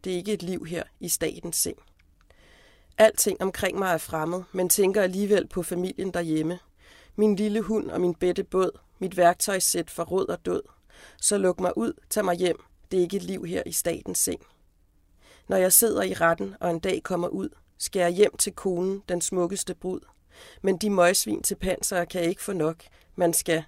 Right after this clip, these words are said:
og her kan man faktisk ikke se, hvad der står, "konstant. Man skal helst gå i chok." Møgsvin blev opfattet af personalet som en mulig trussel,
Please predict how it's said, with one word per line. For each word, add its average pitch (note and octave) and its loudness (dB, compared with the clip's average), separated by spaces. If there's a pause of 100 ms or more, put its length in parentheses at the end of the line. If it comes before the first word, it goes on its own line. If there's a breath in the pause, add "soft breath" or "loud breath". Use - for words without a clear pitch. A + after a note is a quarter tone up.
(280)
og E3+ -4
her E3+ -2
kan - -10
man D#3+ -4
faktisk - -8
ikke E3 -8
se, - -6
hvad F3 -6
der D#3 -8
står, - -6 (440 soft breath)
"konstant. - -4 (320 soft breath)
Man E3 2
skal E3+ -6
helst - -6 (120)
gå F3+ -6
i D#3+ -4
chok." - -6 (1900)
Møgsvin F#3+ 6
blev F#3 0
opfattet F3 2
af D#3 -2
personalet D#3 -2
som E3+ -2
en E3+ 0
mulig F3 -2
trussel, G3+ -4